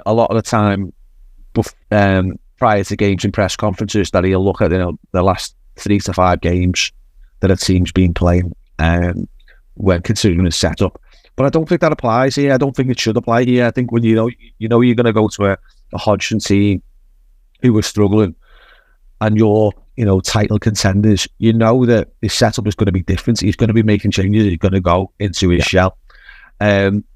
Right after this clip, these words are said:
Speaker 1: and I don't think, it didn't seem to me Liverpool set up accordingly for that. And as I say, hindsight's a wonderful thing. But for me, when you're playing against teams like that who are killing the space, you need, therefore,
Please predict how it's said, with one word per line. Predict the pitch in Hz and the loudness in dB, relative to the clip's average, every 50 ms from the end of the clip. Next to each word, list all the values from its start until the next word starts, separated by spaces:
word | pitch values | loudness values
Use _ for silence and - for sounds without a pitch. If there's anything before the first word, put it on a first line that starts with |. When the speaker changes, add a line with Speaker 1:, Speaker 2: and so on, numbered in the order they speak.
| _ - | _ -2
Speaker 1:
and | 127 127 | 0 0
I | 113 | 2
don't | 98 139 139 123 | 2 0 -2 0
think, | - 139 127 113 - _ _ _ _ _ - - | 0 -2 -2 -2 -2 _ _ _ _ _ -16 -10
it | - 104 | -10 -2
didn't | - 160 151 156 143 | 0 0 0 0 -2
seem | - - 123 123 131 127 | -2 0 0 2 2 0
to | - - 131 | 0 -2 0
me | 131 127 110 | 0 2 2
Liverpool | 101 101 107 95 - 113 110 101 | 2 2 2 0 0 0 0 0
set | - - 104 92 - 110 | 0 -2 -4 -2 -2 -4
up | 101 | -4
accordingly | 104 101 - - 107 98 95 95 92 98 101 98 98 - - - | -4 -6 -4 0 0 2 2 2 2 0 -2 -2 -4 -8 -14 -6
for | - 104 | -2 0
that. | 98 98 - - - - - | 2 0 0 -2 -8 -8 -2
And | 127 | -2
as | 143 143 127 | -2 0 -2
I | 117 | -2
say, | - 107 101 98 | 0 0 0 0
hindsight's | - 113 117 123 127 - 123 110 - | -2 -2 -4 -2 0 -2 -2 -2 -2
a | 123 | -2
wonderful | 113 110 98 98 98 - | -2 -2 0 0 -2 0
thing. | - 90 95 98 | 0 0 0 2
But | 107 107 - - - - - - - _ _ _ _ _ | 2 0 0 -2 -8 -18 -18 -20 -20 _ _ _ _ _
for | - - 131 | -4 -2 0
me, | 135 139 143 131 - _ _ _ _ _ _ _ _ _ _ - - _ - | 2 2 0 0 -2 _ _ _ _ _ _ _ _ _ _ -20 -20 _ -8
when | - 127 135 | -4 0 0
you're | 143 139 | 0 0
playing | - - 120 117 117 | 2 2 0 2 2
against | 123 123 135 131 - - | 2 0 0 -2 -2 -4
teams | - 135 135 127 117 120 | -2 0 2 2 2 0
like | 117 92 - | 0 0 0
that | 104 101 80 - - _ _ - _ _ _ _ - | 0 0 -2 -4 -8 _ _ -20 _ _ _ _ -2
who | - 123 | 0 2
are | 117 | 2
killing | - - - 131 127 117 | 0 0 0 2 2 2
the | 113 107 | 2 -2
space, | - - - 98 101 95 - - - - _ _ _ _ _ _ _ _ _ - | -4 -2 0 0 0 0 -2 -6 -10 -10 _ _ _ _ _ _ _ _ _ -4
you | 110 113 107 | 0 0 2
need, | 110 113 117 120 123 120 110 | 2 2 2 4 2 2 0
therefore, | - 104 107 104 104 107 104 - - 120 117 113 107 95 - | 0 0 2 4 4 2 0 0 0 2 2 4 2 0 -2